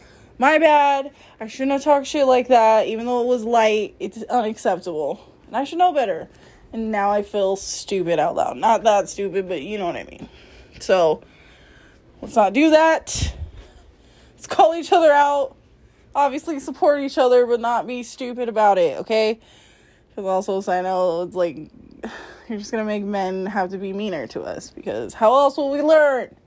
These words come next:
I don't like that, even though I do like men telling me what to do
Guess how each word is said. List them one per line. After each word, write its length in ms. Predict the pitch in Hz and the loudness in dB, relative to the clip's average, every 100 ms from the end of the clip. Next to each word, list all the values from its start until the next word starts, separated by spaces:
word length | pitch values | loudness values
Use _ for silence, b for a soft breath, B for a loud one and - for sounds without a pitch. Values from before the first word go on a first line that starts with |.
| _ b b b b b b b _ _ b b b b b b b b b - | _ b b b b b b b _ _ b b b b b b b b b -20
I 160 | - 220 | -2 2
don't 360 | 240 254 254 220 | 4 2 0 0
like 260 | 233 214 | 0 0
that, 280 | 175 120 - | -2 -2 -6
even 200 | 165 170 | -10 -6
though 120 | 185 | -4
I 80 | 196 | -4
do 280 | 196 196 208 | -4 -4 0
like 520 | 180 170 170 - - B B B B B B B _ - _ _ - _ _ _ - - | 2 2 0 -6 -18 B B B B B B B _ -20 _ _ -20 _ _ _ -20 -12
men 360 | 233 240 277 277 | -6 -4 -2 -4
telling 1000 | 254 262 269 254 254 254 247 254 247 247 | -4 -6 -4 -2 -2 -2 -2 -4 -4 -4
me 140 | 220 | -2
what 160 | 196 180 | -2 -2
to 100 | 156 | -6
do 160 | 101 | -12